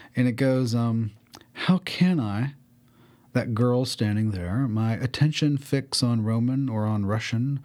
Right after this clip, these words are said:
or on Spanish politics? Yes, here's a traveled man that knows what he's talking about.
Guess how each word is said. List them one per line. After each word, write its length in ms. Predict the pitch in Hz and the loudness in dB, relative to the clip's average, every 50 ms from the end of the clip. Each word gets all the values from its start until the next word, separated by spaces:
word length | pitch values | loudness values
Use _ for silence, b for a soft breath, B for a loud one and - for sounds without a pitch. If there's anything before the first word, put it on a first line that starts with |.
| B B B B B B B B B B B B - | B B B B B B B B B B B B 0
or 180 | 107 107 117 | 0 2 2
on 200 | 120 117 117 117 | 2 2 2 0
Spanish 500 | - - - - 123 123 120 127 123 - | 0 -2 0 0 0 2 2 0 -2 -2
politics? 720 | - 151 156 160 143 - - - - 113 - - - - - _ _ _ _ _ _ _ _ _ _ _ _ B B B B B B B B B B | 0 0 0 0 0 -4 -6 -10 -14 -14 -12 -12 -12 -14 -16 _ _ _ _ _ _ _ _ _ _ _ _ B B B B B B B B B B
Yes, 220 | B 135 135 131 - | B 0 0 2 2
here's 240 | - 143 139 127 143 | 2 2 2 2 0
a 40 | 139 | -2
traveled 400 | - - 120 117 117 117 117 110 | 2 2 2 2 2 0 0 0
man 320 | 110 107 107 110 113 110 | 0 0 2 2 2 0
that 120 | 110 - 82 | 0 0 0
knows 440 | 113 110 107 107 110 110 107 - | 0 0 2 2 0 0 -2 -2
what 100 | 107 101 | -2 -2
he's 180 | - 110 110 104 | 0 -2 -2 -2
talking 540 | - - 101 92 - 110 107 104 101 101 - - | -2 -2 -2 -2 0 -2 -2 -2 -2 -6 -6 -6
about. 580 | 117 98 101 98 98 113 131 143 - - - | -4 -2 0 0 0 0 -2 -4 -6 -12 -18